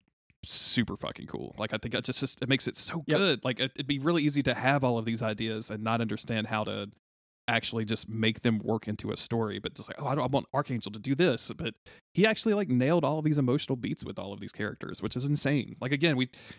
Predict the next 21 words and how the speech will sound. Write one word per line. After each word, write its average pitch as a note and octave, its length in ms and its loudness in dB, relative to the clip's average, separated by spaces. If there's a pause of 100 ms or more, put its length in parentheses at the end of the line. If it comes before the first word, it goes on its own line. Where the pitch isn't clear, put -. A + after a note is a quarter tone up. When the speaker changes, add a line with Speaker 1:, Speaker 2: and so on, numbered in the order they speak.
(140)
Speaker 1:
we B2+ 80 2
said D3 220 8
Speaker 2:
Yeah. C3+ 140 4
Speaker 1:
it C3+ 40 0
this, C#3 180 2
this, C#3 200 2
this B2+ 120 -2
episode A2+ 420 0
of, G#2+ 100 -6
like, A2 320 -4
"Oh, F3+ 120 8
Kid E3 200 2
Apocalypse D#3 500 2
and C3 80 0
Deadpool C3+ 340 2
are, A2+ 140 -2 (320)
like, B2+ 120 0 (340)
they G3+ 100 10
made B2+ 240 4
me F#3 120 6
cry." F#3+ 480 2